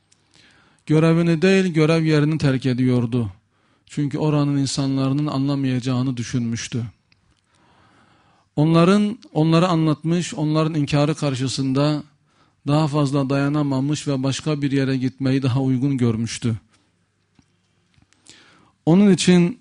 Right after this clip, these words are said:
Allah Azze ve Celle Hazreti Yunus Aleyhisselam'ı kınayarak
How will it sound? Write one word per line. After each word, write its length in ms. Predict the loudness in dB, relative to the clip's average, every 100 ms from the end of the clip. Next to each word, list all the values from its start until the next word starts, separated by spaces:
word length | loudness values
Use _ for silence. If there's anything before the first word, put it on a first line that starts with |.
| _
Allah 220 | -4 -2 0
Azze 260 | -2 0
ve 180 | 0 0
Celle 460 | 0 0 0 0 0
Hazreti 600 | -2 -2 -2 -2 -2 -6 _ _ _ _ _ _ -4
Yunus 360 | -2 -2 -4
Aleyhisselam'ı 1000 | -4 -4 -4 -4 -4 -4 -4 -2 -2 -4 -10 _ _ _ _ _ _ _ _ _ _ _ _ _ _ _ _ _ _ _ _ _ _ _ _ _ _ _ _ _ _ _
kınayarak 800 | -6 -4 0 0 0 -2 -6 -18